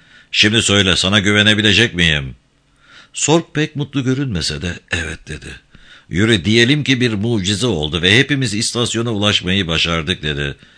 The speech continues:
"Peki ya sonra?" "Güneye, beyazların mevzilerine doğru gideceğiz.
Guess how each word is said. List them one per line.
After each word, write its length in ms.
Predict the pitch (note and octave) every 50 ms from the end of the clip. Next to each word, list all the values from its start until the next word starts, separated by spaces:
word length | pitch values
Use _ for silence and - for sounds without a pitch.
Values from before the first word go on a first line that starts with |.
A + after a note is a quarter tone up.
| - _ _ _ -
"Peki 200 | - D#2+ - F#2
ya 200 | F2 F2 G2+ G#2
sonra?" 480 | - G2 G2 F#2 E2 D#2 D#2 E2+ F#2+ - _ _ _ _ _ _ _ _ _ _ - - _ _ -
"Güneye, 460 | C#2 F#2+ G#2+ G2+ G#2+ A2 G#2+ G2 E2 C#2+ - -
beyazların 520 | G2 G#2+ A2 G#2+ G#2+ F2 G#2 A#2 A#2+ A#2+
mevzilerine 760 | G#2+ G#2+ A2+ A2 F2+ D#2+ A2 A2 G2 G#2 G2+ G2 G2+ A2 G2
doğru 220 | F#2+ F#2+ F#2 F2 F2+
gideceğiz. 640 | D#2+ E2+ D#2 F2 D#2 C#2+ D#2 D#2 D#2 D2 C2+ -